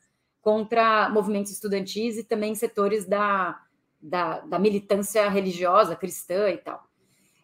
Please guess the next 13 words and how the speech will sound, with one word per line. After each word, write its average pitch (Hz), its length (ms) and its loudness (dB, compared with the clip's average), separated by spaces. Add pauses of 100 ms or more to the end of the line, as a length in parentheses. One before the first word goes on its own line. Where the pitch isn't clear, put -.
(120)
É, 185 360 4
e, 311 520 0
ah, 190 480 0 (340)
a, 226 200 2
a - 20 0
situação 285 480 2
foi 320 140 0
escalando, 214 680 0
né? 220 240 -6 (300)
Imagina 320 480 4
se 269 520 -2 (720)
a 214 180 6
Janja 330 680 2